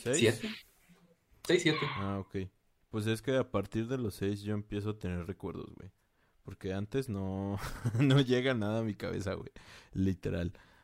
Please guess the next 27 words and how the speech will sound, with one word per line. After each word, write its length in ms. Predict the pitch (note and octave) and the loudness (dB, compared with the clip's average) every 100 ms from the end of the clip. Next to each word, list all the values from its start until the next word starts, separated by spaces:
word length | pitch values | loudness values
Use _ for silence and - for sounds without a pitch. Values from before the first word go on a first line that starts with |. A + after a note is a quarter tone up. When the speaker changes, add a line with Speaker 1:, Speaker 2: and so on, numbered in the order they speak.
| - | 0
Speaker 1:
<laughs> 480 | - - - A2 - - - | 0 0 -6 -6 -8 -20 -2
Pero, 420 | A2 A2 A2 A2 G#2+ | 4 6 6 4 4
por 100 | A2 | 4
ejemplo, 340 | A2+ C3 B2 | 4 6 6
lo, 220 | G#2+ G#2 | 6 4
lo 240 | - G#2 G#2 | 2 2 4
de 60 | |
la 120 | G#2 G2+ | 2 2
playa, 380 | A2 A#2 A#3 A3 _ _ _ _ _ | 0 0 -2 -10 _ _ _ _ _
pues 140 | - G#2+ G2+ _ - | 0 0 -2 _ -8
yo 680 | G#2 G#2 A2 A2 A2+ A#2 A#2 | 0 2 4 4 4 4 4
Speaker 2:
Ajá. 440 | A#2+ A#2+ A#2 B2 - _ _ _ _ - _ - - _ _ _ - - | 4 4 0 -4 -8 _ _ _ _ -20 _ -20 -20 _ _ _ -18 -6
Speaker 1:
yo 140 | G#2+ A2 | 0 0
lo 120 | A#2+ | 0
viví 320 | G#2 G2 G#2+ | 0 0 0
muy 200 | G#2+ A2+ | 0 0
diferente 520 | A2+ G#2 F#2+ F#2+ A2 | -2 -4 -6 -4 -2
a 100 | G2+ | -2
ti 160 | - G#2+ | -4 -8
porque, 400 | - - - - - - - _ - - _ | -8 -16 -12 -12 -12 -16 -20 _ -20 -20 _
para 100 | F#2+ | -6
empezar, 340 | F#2 G2+ A2 C3 | -2 0 0 2
yo 160 | A2+ | 4
vivía 240 | G#2 G2+ G#2 | 4 2 0
en 80 | G2 | -2
costa, 340 | G2 F#2 - | -4 -6 -8
güey. 200 | - | -10